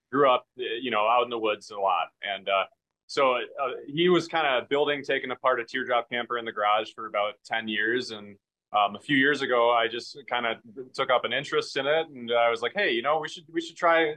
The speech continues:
like, perfecting this. Let's, let's, let's, uh, get a design out there and let's try to make one." So this was when I was working a different full-time job. And,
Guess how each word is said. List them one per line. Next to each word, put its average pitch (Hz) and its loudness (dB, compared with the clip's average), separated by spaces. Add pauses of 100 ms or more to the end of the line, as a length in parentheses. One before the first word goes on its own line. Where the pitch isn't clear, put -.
(100)
like, 143 0
perfecting 135 -2
this. 101 -10
Let's, 120 -10
let's, 127 -4 (360)
let's, 131 -4
uh, 120 8
get 135 4
a 143 2
design 131 2
out 135 2
there 131 0
and 127 -4
let's 131 -4
try 131 0
to 131 -2
make 139 -2
one." 98 -8
So 113 -4 (240)
this 127 -6
was 131 -4
when 143 2
I 143 6
was 123 0
working 139 0
a 127 -2
different 135 -6
full-time 123 -2
job. 117 2
And, 110 -8